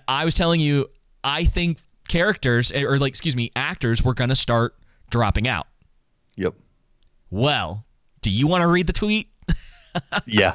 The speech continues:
Speaker 2: I'll read it since I sent it to you.
Speaker 1: Now, who, who is this?
Speaker 2: So, Joseph Mowley,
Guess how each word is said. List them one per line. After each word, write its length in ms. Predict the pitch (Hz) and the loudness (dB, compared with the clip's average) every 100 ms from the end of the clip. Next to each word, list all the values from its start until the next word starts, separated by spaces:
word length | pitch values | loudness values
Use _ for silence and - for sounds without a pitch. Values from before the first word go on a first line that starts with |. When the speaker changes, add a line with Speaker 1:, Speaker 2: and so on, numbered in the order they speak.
| - | -2
Speaker 2:
I'll 200 | 101 95 | -4 -4
read 160 | 87 85 | -2 -4
it 100 | 87 | -6
since 180 | - 113 | -4 0
I 100 | 98 | 0
sent 220 | - 95 | 0 -4
it 80 | 95 | 0
to 60 | |
you. 160 | 113 113 | 0 0
Speaker 1:
Now, 220 | 135 151 | 0 0
who, 360 | 135 202 220 220 - | 2 2 0 -4 -2
who 320 | 208 220 220 | 0 2 0
is 240 | 156 143 113 | -2 -2 0
this? 440 | 107 110 - - - - - | 0 2 0 -4 -8 -20 -14
Speaker 2:
So, 560 | - 113 104 92 87 - - _ _ _ _ | 2 4 6 6 4 0 -12 _ _ _ _
Joseph 540 | 98 113 139 - 147 - - _ - | 2 6 6 4 -2 -4 -18 _ -14
Mowley, 720 | 90 85 113 87 - - 90 | -4 2 4 4 2 -2 -4